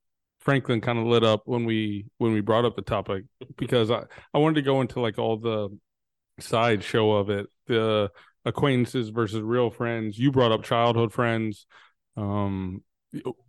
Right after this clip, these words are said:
Speaker 1: one important thing is women as friends. Like, is it possible? Those types of things.
Speaker 2: Mm-hmm.
Speaker 1: Long distance friends.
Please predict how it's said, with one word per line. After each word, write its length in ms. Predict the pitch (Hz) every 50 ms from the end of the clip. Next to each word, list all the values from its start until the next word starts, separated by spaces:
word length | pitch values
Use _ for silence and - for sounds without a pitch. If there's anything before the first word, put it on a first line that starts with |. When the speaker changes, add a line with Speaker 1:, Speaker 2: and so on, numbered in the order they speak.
| _ _ _ - - -
Speaker 1:
one 520 | 170 147 139 127 123 123 123 120 120 127
important 440 | - 131 117 - 127 127 120 104 -
thing 160 | - 123 117
is 120 | 117 104 101
women 380 | 110 117 120 123 120 117 117
as 120 | 117 107 -
friends. 460 | - - 123 117 117 113 113 107 -
Like, 180 | 107 101 98 -
is 80 | 107
it 100 | 107 101
possible? 460 | 104 - 110 110 107 - - 120 110 110
Those 180 | 113 110 107
types 240 | - - 110 104 -
of 80 | 110 101
things. 300 | 113 110 110 107 104 -
Speaker 2:
Mm-hmm. 340 | 113 113 104 104 98 101
Speaker 1:
Long 160 | 123 117 120 117
distance 360 | 120 117 - - 123 113 -
friends. 560 | - - 120 113 113 113 110 110 101 - _